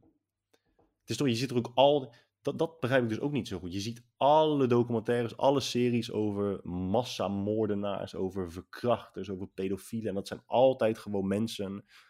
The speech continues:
zoals je buren, zoals je neef, zoals je fucking achteroom.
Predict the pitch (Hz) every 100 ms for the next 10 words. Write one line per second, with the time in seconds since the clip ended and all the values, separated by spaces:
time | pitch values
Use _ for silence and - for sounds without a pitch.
0 | _ 90 90 90 104 87 90 80 98 92
1 | 69 - 82 85 98 95 92 87 90 98
2 | 90 80 - 92 90 - 87 - 90 104
3 | - 92 82